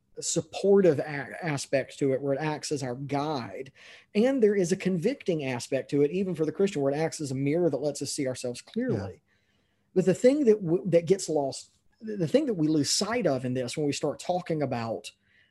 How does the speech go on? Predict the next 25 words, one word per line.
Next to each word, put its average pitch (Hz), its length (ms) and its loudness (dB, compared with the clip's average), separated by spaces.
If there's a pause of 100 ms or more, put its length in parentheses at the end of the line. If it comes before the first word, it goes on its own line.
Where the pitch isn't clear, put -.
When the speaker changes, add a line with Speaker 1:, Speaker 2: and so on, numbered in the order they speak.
Speaker 1:
the 156 120 -4
law 151 460 0
and 143 120 -4
sanctification, 151 800 -2
all 131 220 -4
of 127 60 -6
these 131 180 -8
things, 190 280 2
and 147 60 -2
the 143 60 -2
thing 196 160 -2
that 165 80 -6
has 151 180 -4
to - 80 -12
be 147 80 0
put - 240 -2
front 151 220 -6
and 135 100 -12
center 196 360 2
is 123 100 -2
that 131 160 -8
for 208 300 -2
the 151 100 -4
Christian, 131 640 -6 (540)
Christ - 800 -4